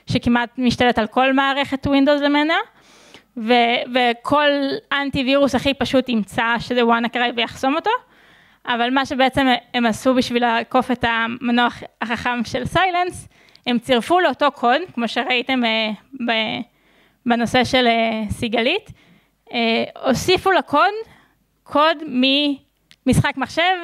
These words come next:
משחק מחשב של רוקט ליג, זה משחק אחד הפופולריים בעולם, ובסך הכל באורך של חמש מגה בייט, זה לא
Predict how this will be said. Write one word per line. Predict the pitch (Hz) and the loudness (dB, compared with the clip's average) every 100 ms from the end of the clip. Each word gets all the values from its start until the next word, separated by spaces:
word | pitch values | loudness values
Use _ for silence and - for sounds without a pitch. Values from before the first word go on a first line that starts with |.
| 320 - | -10 -6
משחק | 226 - 233 | -4 -2 -4
מחשב | 233 247 233 | 0 0 0
של | 233 | 0
רוקט | 233 269 349 | 0 0 0
ליג, | 320 359 339 | 0 0 0
זה | 247 233 233 233 _ _ _ _ 285 | 0 -2 -6 -10 _ _ _ _ -6
משחק | 277 269 262 | -4 -2 -4
אחד | 285 262 254 | -4 -6 -6
הפופולריים | 262 247 254 254 254 247 | -8 -2 0 0 0 2
בעולם, | 247 330 466 - - - - _ - | 4 2 -2 -6 -20 -20 -20 _ -6
ובסך | 240 254 247 339 339 | 0 2 2 2 0
הכל | 381 302 | -2 0
באורך | 285 339 | 0 0
של | 285 233 | 0 0
חמש | 240 277 285 - | 2 2 0 0
מגה | 240 269 302 | 2 4 2
בייט, | 330 349 359 262 | 2 2 0 0
זה | 240 | 2
לא | 233 359 269 | 4 4 2